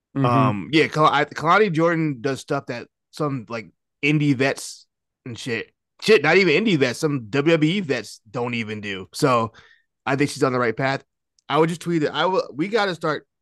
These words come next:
Speaker 2: see if we can get in contact with the N X T wrestlers again. I, 'cause I wanna talk to some of, like, the P C people, like, I mean, like, the N I L or,
Speaker 1: Oh,
Speaker 2: like,
Speaker 1: man, dog,
Speaker 2: people
Speaker 1: uh,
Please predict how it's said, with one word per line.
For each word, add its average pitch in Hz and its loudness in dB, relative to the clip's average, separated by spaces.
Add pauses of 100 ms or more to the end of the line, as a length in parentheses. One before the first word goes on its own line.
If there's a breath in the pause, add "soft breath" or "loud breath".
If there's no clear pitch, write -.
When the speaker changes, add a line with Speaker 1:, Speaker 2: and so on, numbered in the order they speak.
(120)
Speaker 2:
see 143 -10
if 127 -6
we 127 -8
can 117 -10
get 117 -6
in 107 -10
contact 120 -4
with 110 -6
the 110 -2
N 107 -4
X 101 -10
T 117 -8
wrestlers 110 -2
again. 117 -2
I, 120 -2
'cause - -2
I 165 6
wanna 202 4
talk 170 0
to 127 -16
some 147 -2
of, 131 -8
like, 113 -8
the 101 -18
P 143 -4
C 120 -6
people, 143 2
like, 123 -4
I - -8
mean, 120 -8
like, 107 -8
the - -6
N 113 -2
I 110 0
L 110 0
or, 104 2
Speaker 1:
Oh, - 0
Speaker 2:
like, 104 -4
Speaker 1:
man, 117 -6
dog, 135 0
Speaker 2:
people 143 2
Speaker 1:
uh, 120 -4